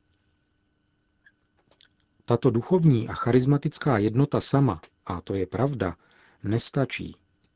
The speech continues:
Vidíme to již v počátcích církve. Sotva totiž nastala jednota Židů a národů,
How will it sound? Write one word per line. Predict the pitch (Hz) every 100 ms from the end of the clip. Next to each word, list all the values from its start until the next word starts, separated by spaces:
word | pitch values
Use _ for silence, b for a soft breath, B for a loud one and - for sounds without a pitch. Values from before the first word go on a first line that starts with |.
| _ _ _
Vidíme | 98 101 107 113 117
to | 131
již | 123 -
v | -
počátcích | 113 - 113 113 - 117 -
církve. | - 127 139 92 82 _ _ _ _ _ _ _
Sotva | - 107 101 104
totiž | 113 120 113
nastala | 104 95 - 117 117
jednota | 98 104 107 98
Židů | 87 98 101 110 135
a |
národů, | 98 92 95 92 101 117